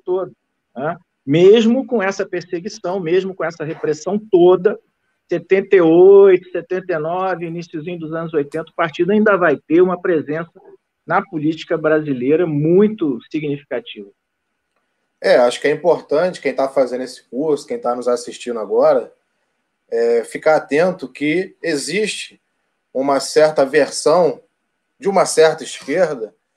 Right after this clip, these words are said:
Speaker 2: de
Speaker 1: Ah.
Speaker 2: que o movimento operário começou no final dos anos setenta, né, e de que o P C B era simplesmente um partido recuado, com um sindicalismo pelego.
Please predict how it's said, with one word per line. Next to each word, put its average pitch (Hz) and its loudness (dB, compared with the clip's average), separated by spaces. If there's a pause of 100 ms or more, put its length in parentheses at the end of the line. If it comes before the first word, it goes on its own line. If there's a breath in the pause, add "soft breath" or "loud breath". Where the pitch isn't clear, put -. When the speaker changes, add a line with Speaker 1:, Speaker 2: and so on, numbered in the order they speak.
(240)
Speaker 2:
de 175 -6
Speaker 1:
Ah. 214 -6
Speaker 2:
que 202 2 (240)
o 175 -4
movimento 165 2
operário 135 2
começou 123 -2
no 117 -6
final 120 -4
dos 107 -6
anos 110 -10
setenta, 160 -2 (680)
né, 151 -2 (280)
e 147 -6
de 147 -8
que 160 -14
o 156 -6
P 160 4
C 156 2
B 135 2 (540)
era 139 2
simplesmente 139 -6 (340)
um 135 -6
partido 127 -2 (320)
recuado, 170 2
com 143 -6
um 143 -6
sindicalismo 135 -4
pelego. 165 0